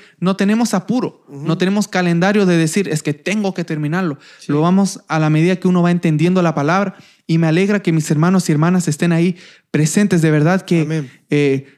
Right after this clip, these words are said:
Speaker 1: me gustaría, no sé, no digo que lo voy a hacer, pero me gustaría así un día poder conversar con los hermanos y hermanas, porque
Speaker 2: Así.
Speaker 1: yo he visto que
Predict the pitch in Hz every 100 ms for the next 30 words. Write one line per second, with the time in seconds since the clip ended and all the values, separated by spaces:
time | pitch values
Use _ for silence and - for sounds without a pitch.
0 | _ 151 160 160 170 170 202 202 - 143
1 | 151 147 202 180 165 190 202 190 160 160
2 | 165 202 185 160 151 147 147 151 160 185
3 | 180 190 175 190 185 170 190 170 - _
4 | - 175 165 143 233 254 196 170 165 160
5 | 190 185 160 165 220 175 - 156 170 156
6 | 143 - 180 160 190 208 208 202 175 151